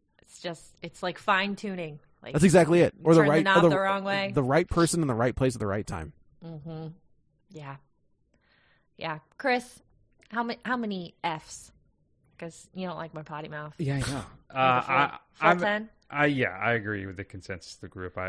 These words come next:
Speaker 3: I think it is a ten as well. But when I watch this, this is what I think about. So watching a lot of behind-the-scenes feature stuff on some of the films we've done so far, and Dan O'Bannon's widow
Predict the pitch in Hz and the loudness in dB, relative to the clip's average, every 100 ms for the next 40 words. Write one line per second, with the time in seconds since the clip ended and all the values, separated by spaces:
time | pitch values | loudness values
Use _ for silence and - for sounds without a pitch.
0 | 101 98 - 98 98 92 87 - 90 87 | -8 -10 -12 -10 -10 -10 -12 -12 -10 -10
1 | 95 90 - - - 156 147 139 139 147 | -8 -8 -12 -20 -2 2 4 4 4 4
2 | 156 - 113 95 - 123 123 139 131 127 | 2 -4 -10 -10 -10 -8 -8 -8 -4 -2
3 | 107 - 110 107 90 87 87 _ _ _ | -2 -6 -8 -8 -6 -8 -10 _ _ _
4 | _ _ _ - 156 135 135 165 180 165 | _ _ _ -4 2 4 4 4 2 0
5 | 139 135 135 120 - 117 - 117 113 - | 0 0 -2 -4 -8 -8 -8 -10 -10 -8
6 | 101 104 98 117 107 101 - 104 95 90 | -8 -8 -10 -10 -8 -8 -8 -10 -10 -12
7 | 92 - 90 - 90 85 87 92 90 113 | -14 -12 -14 -12 -14 -14 -14 -12 -6 -4
8 | 113 95 104 101 98 90 - 98 98 95 | -4 -6 -6 -6 -8 -12 -10 -6 -6 -6